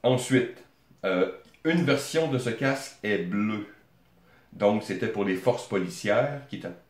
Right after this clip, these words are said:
qui est apparu, je crois, en quatre-vingt-douze aussi. Et un couvre-casque assorti, qui était un camouflage, euh, que certains appellent le, le, le, le tigre pourpre,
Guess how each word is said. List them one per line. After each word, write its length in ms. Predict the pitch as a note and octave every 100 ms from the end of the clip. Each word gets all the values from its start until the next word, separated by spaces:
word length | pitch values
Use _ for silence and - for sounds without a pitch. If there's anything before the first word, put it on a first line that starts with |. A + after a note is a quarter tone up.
| _
qui 60 | F#2+
est 40 |
apparu, 340 | F#2 G2 G#2 F#2+
je 60 |
crois, 160 | F#2 G2
en 60 |
quatre-vingt-douze 640 | F#2+ - F2+ F2+ G2 G2+ F2+
aussi. 400 | E2 - C3+ - - - - - -
Et 220 | A2+ B2
un 120 | A2
couvre-casque 760 | - D#3 C#3 A2+ A2+ C3 B2+ -
assorti, 720 | G#2+ - G2+ - - - C#3 - - - - _
qui 260 | - G#2+ G2+
était 260 | - C3
un 120 | G2+
camouflage, 880 | F#2+ A2 G2+ F2 A#2+ A#2 A#2+ A#2 G2
euh, 360 | F#2+ F2+ F2+ F2 E2+ - - - - -
que 80 |
certains 300 | G2 G#2 A#2
appellent 380 | G#2+ F#2 G#2+ G2+
le, 120 | F#2
le, 240 | F2+ F2 E2+
le, 280 | E2+ E2 E2+
le 120 | -
tigre 440 | - A2+ G2 F2+
pourpre, 400 | - C3+ C3+ -